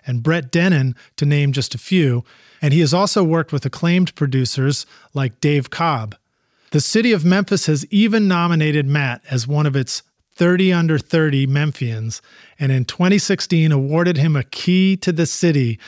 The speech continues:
while proclaiming April twenty-fifth, twenty sixteen as Matt Ross Spang Day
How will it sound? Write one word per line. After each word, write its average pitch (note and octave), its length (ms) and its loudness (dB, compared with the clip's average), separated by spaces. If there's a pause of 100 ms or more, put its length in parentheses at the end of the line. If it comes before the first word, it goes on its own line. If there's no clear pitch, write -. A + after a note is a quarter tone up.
(200)
while D#3 220 -2
proclaiming E3 800 0 (260)
April F3+ 320 0
twenty-fifth, F3 680 -2
twenty D#3 260 -2
sixteen D3 520 -2
as C3 280 -6
Matt C3+ 340 -4
Ross C#3 380 -4
Spang C#3 460 -2
Day B2 300 -2